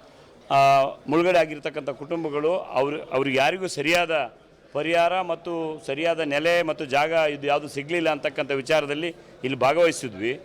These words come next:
ಇಲ್ಲಿ ಹಾಯೋಳೆ ಅಂತಕ್ಕಂಥ ಜಾಗದಲ್ಲಿ ನಮ್ಮವ್ರನ್ನ, ನಮ್ಮ ಇಡೀ ಭಾಗದ ಜನರಿಗೆ, ಮುಳುಗಡೆ ಸಂತ್ರಸ್ತರಿಗೆ ಜಮೀನನ್ನು ಕೊಡ್ತಕ್ಕಂಥ ಕೆಲಸವನ್ನು ಅವತ್ತಿನ ಸರ್ಕಾರ ಮಾಡಿತ್ತು. ಆದರೆ ಇಲ್ಲಿ ಕೆಲವು ದುಷ್ಟಶಕ್ತಿಗಳು ಸೇರಿಕೊಂಡು ಯಾವುದೇ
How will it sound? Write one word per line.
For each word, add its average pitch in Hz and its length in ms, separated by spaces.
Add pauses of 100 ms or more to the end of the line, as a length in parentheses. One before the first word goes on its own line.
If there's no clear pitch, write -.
(360)
ಇಲ್ಲಿ 151 140
ಹಾಯೋಳೆ 185 500
ಅಂತಕ್ಕಂಥ 175 460
ಜಾಗದಲ್ಲಿ 147 560
ನಮ್ಮವ್ರನ್ನ, 156 500 (540)
ನಮ್ಮ 156 200
ಇಡೀ 180 300
ಭಾಗದ 165 380
ಜನರಿಗೆ, 151 760 (220)
ಮುಳುಗಡೆ 165 300
ಸಂತ್ರಸ್ತರಿಗೆ 151 560
ಜಮೀನನ್ನು 160 460
ಕೊಡ್ತಕ್ಕಂಥ 147 460
ಕೆಲಸವನ್ನು 139 520
ಅವತ್ತಿನ 147 360
ಸರ್ಕಾರ 139 400
ಮಾಡಿತ್ತು. 139 400 (460)
ಆದರೆ 156 560 (340)
ಇಲ್ಲಿ 196 260
ಕೆಲವು 185 340
ದುಷ್ಟಶಕ್ತಿಗಳು 170 720
ಸೇರಿಕೊಂಡು 165 600
ಯಾವುದೇ 175 720